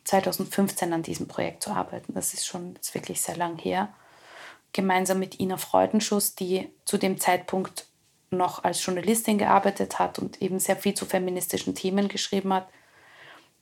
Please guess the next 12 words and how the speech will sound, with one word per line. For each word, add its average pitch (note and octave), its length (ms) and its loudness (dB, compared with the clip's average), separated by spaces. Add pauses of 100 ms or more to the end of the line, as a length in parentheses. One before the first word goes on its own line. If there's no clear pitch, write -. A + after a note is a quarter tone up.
(200)
Und G3 180 0
da F#3+ 60 6
ging's G3 340 2
uns G3 320 0
erstmal F#3+ 640 4 (100)
darum, F#3+ 720 2 (420)
dass - 520 4 (280)
wahnsinnig G3 480 6
viele F#3+ 260 2
Themendokus G#3+ 960 2
rausgekommen A3+ 680 6
sind A3+ 420 4